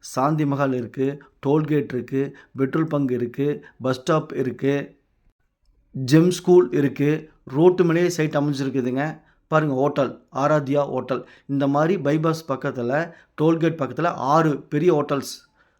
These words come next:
மீட்டிங் ஹாலோட இந்த ஹோட்டல்ஸ் இருக்குதுங்க. ஸ்டேயிங் ரூமும் இருக்குங்க. பெரிய பெரிய ஹோட்டல்ஸ்லாம் ஆயிட்டு இருக்குது. நல்லா growth ஆகக்கூடிய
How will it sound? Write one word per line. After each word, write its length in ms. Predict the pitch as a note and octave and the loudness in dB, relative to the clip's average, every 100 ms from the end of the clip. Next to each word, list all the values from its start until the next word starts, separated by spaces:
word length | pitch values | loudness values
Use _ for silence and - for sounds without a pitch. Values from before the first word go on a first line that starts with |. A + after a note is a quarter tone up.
| _ _ _ _ _ _ _ _ _ _ _ - E3 | _ _ _ _ _ _ _ _ _ _ _ -2 0
மீட்டிங் 280 | D#3+ E3 D3+ | 2 2 4
ஹாலோட 300 | C#3 C#3 F3+ G3 - | 4 4 2 -2 -8
இந்த 100 | D3+ C#3+ | -2 0
ஹோட்டல்ஸ் 280 | C#3+ C#3+ D3 | 0 -4 -4
இருக்குதுங்க. 400 | C3 C3+ C3 D3 G#3+ - - | -4 -2 -2 -4 -6 -14 -2
ஸ்டேயிங் 400 | D#3 D#3+ D#3+ D3+ | 2 4 4 2
ரூமும் 320 | D3 C#3 C3 - | 2 0 -2 -4
இருக்குங்க. 300 | C3+ C3 C3+ F#3 - | -4 -2 -2 -4 -2
பெரிய 160 | C#3+ C#3+ | -2 0
பெரிய 140 | C#3+ C3+ | 0 0
ஹோட்டல்ஸ்லாம் 420 | D3+ D3 D#3+ C3 | 0 -2 0 0
ஆயிட்டு 200 | C3+ C#3 | 0 -2
இருக்குது. 260 | B2 B2 F3+ - - - C3+ | -2 -2 -4 -8 -16 -2 0
நல்லா 280 | D#3+ F#3+ F#3 C3+ | 2 4 2 2
growth 260 | E3 F3 E3 | 4 4 2
ஆகக்கூடிய 400 | C#3+ D3+ D3+ F3 | -2 -4 0 -2